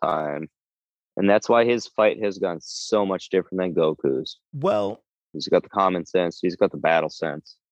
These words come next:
Speaker 2: That's actually a really good point. Um,
Speaker 1: And I,
Speaker 2: I th-
Speaker 1: that, that's how I see it.
Speaker 2: And I think that's sort of what they're trying to dis-, like, you know, put on in terms of a showcase for us this month. But, you know,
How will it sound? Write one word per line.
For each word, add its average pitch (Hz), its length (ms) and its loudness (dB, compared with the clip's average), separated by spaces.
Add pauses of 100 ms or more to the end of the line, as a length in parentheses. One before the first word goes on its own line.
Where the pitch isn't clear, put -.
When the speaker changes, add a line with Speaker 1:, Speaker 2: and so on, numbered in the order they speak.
(320)
Speaker 2:
That's 120 180 -4
actually 147 300 -2
a 123 40 -2
really 110 200 -2
good 95 140 -12
point. 104 380 -10 (240)
Um, 95 520 -12
Speaker 1:
And 87 120 0
I, 82 60 4
Speaker 2:
I 78 60 2
th- 113 160 -4
Speaker 1:
that, 107 180 6 (100)
that's 110 160 4
how 95 160 4
I 95 120 2
see 67 280 -8
it. 57 180 -8 (1400)
Speaker 2:
And 117 180 -4
I 135 120 -2
think 196 460 -4
that's 147 320 0
sort 147 500 0
of 120 340 -6
what 120 300 -2
they're 120 160 0
trying 120 520 -4
to 117 140 -4
dis-, 101 360 -10 (100)
like, 107 260 -4 (200)
you 123 100 -4
know, 107 120 -4
put 127 240 -6
on 117 220 -4
in 107 80 -8
terms 113 260 -6
of 101 100 -6
a 101 40 -8
showcase 104 480 -4
for 101 260 -4
us 92 120 -10
this - 240 -10
month. 107 440 -4
But, 98 260 -6 (460)
you 156 100 -6
know, 131 300 -2